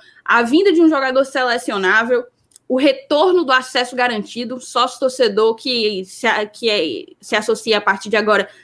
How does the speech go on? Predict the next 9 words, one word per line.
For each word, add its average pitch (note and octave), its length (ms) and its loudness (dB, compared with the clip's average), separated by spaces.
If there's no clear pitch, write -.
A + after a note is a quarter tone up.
vai B3 260 0
poder A#3+ 300 2
novamente A#3+ 600 -2
ter G#3+ 260 2
o G3+ 140 -2
direito G#3+ 360 0
ao G3 80 -2
acesso F#3 360 -6
garantido. G3+ 640 -6